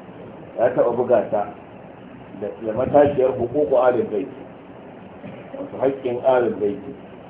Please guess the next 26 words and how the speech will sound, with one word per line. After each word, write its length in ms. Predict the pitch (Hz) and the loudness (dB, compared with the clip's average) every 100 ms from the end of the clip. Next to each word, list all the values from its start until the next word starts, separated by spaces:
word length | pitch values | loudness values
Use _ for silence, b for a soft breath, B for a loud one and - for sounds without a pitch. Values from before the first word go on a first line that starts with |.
| - - - - - - - - - - - 127 | -18 -18 -18 -18 -18 -18 -18 -18 -18 -18 -4 0
Aka 220 | 143 135 | 2 4
buga 320 | 139 139 131 | 6 6 6
ta 80 | 139 | 6
a 80 | 127 | 6
wata 480 | 131 131 139 139 135 | 4 8 8 10 8
mujalla 480 | 120 135 143 143 | 4 8 10 10
da 160 | 123 120 | 6 4
ake 240 | 120 123 | 0 -4
kira 320 | - 127 113 113 | 0 2 2 0
At-Tasawwuf 480 | 113 131 139 143 | -2 4 6 6
al-Islami, 800 | 139 110 104 95 101 104 98 92 - - - - - - - 98 | 4 0 -2 -6 -2 0 0 -4 -8 -12 -18 -18 -18 -18 -12 -10
wato 200 | - 104 135 | -8 -8 -4
sufanci 460 | 135 139 135 135 131 | 4 4 4 0 0
na 60 | |
Musulunci. 540 | 131 - 135 135 - - - - - - - - - - 104 | 0 -2 0 0 -2 -10 -14 -14 -16 -18 -18 -18 -16 -12 -8
A 80 | 107 | -6
ciki 160 | 139 - | 4 6
aka 160 | 160 143 | 8 6
buga 280 | 123 117 113 | 2 4 4
wannan 240 | 117 101 | 4 -2
risala 400 | 90 107 101 95 | -2 -2 -2 -2
din, 140 | 95 - | -4 -2
amma 400 | 117 120 139 147 | 0 6 8 8
kuma 240 | 160 156 | 6 4
an 140 | 156 160 | 4 8
shafe 240 | 170 160 | 8 8